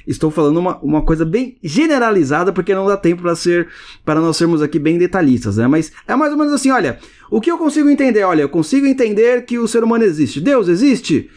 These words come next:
É, pode ser que sim, mas a gente consegue estudar a natureza dele? Não, por quê? Porque ele está distante, ele é incognoscível, por aí vai, né? Então, em outras palavras, é mais ou menos isso, não é? Só pra você ter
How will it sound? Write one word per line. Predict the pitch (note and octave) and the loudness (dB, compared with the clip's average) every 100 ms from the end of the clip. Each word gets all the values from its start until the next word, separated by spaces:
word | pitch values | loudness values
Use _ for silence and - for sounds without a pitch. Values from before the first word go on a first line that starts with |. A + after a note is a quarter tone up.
| - - | -20 -4
É, | F3+ F#3 F3 E3 E3 E3 - - | 0 2 2 2 0 -4 -10 -2
pode | D4 D4 | -2 -2
ser | D#4 | -6
que | D4+ | -4
sim, | - B3 | 0 2
mas | G3+ A3+ | 2 2
a | |
gente | C4 B3 | 0 0
consegue | A#3 A#3 G3+ F#3+ F3 D#3 D3 B2 - | -2 0 0 2 4 4 2 0 0
estudar | E3 D#3+ D3 F3+ | -2 0 -2 -2
a | |
natureza | E3+ D#3 E3 D#3 D#3 | -2 0 0 2 2
dele? | B3 G#3+ C3+ - - | 2 0 -2 -6 -2
Não, | A#3 D4+ A3 | 0 2 0
por | G#3+ G3+ | -4 -4
quê? | C4 C4+ B3 _ _ | -2 -2 -4 _ _
Porque | A3+ A3+ | -4 0
ele | C#4 C4 | 0 2
está | B3 C4+ C4 A#3 | 0 0 0 0
distante, | F3+ F3 - C#4 C4+ A3+ | -4 -6 0 2 2 0
ele | A3 | 0
é | |
incognoscível, | A#3 A3+ G#3 E3 - C4 B3+ A#3+ | 0 -2 0 0 0 2 2 0
por | A#3+ | 0
aí | A#3+ | 0
vai, | D3 G#2+ | 0 0
né? | G#2 D3+ | 0 0
Então, | A3+ A3 - G3 | 0 -4 -4 0
em | A#3+ | 2
outras | F4+ D4 | 2 -2
palavras, | - C#3 F3+ D#3+ D3 - - - | -2 -2 -2 -4 -8 -12 -20 -10
é | - | -2
mais | A3+ B3 C#4+ | 0 2 0
ou | A#3+ | 0
menos | G3+ B3 G3 A#2+ | 0 0 0 0
isso, | G3+ - - - - - - - | -2 -4 -10 -16 -20 -20 -20 -6
não | D3 D#3 | 0 2
é? | E3 F#3+ - - | 2 -2 -6 -8
Só | F#3 F#3+ | -4 0
pra | G3+ | 0
você | G3 G3+ | 0 -2
ter | G3+ G3+ | 0 0